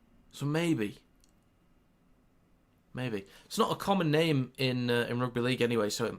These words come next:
they might be. But Grant hands it off to Wishart in centre field up towards his own forty. And now towards halfway. Great carry from Wishart. And a six again. Six again inside ten metres.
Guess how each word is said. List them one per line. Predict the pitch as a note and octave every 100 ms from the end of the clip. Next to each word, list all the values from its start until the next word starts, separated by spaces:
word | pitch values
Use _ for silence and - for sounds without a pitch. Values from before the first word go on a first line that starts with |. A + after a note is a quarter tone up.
| -
they | A2+ A#2
might | D#3 A#3
be. | - C#2 - _ _ _ _ - - - - -
But | E2
Grant | G#2+ A#2+ E3+ G#3+ - - -
hands | D#3 F3+ E3
it | D#3+
off | D#3
to | C#3
Wishart | C#3+ C#3 D3 C3+
in |
centre | C3 C#3+ A#2+
field | A#2+ C3 B2
up | -
towards | B2 B2 A#2
his | A#2
own | A#2
forty. | A2+ - B2+ B2 B2+ -
And | C3 D#3+ A2 D3+ - - _ _ _ _ _ _ -
now | C3+ D#3
towards | D#3+ D#3+ D#3
halfway. | D#3 D3+ E3+
Great | - A2+ B2
carry | - A2+ A2
from | A2+
Wishart. | A2 - A#2 A2
And | D3+ F3+
a | F3
six | - - E3
again. | D3 C#3+ A2+ - _ _ _ _ _ _ - - - -
Six | - - - F3 -
again | - C3 C#3 D3+
inside | D3 C#3 C3 A#2+
ten | C#3 C3
metres. | C#3 D#3 D#3+ -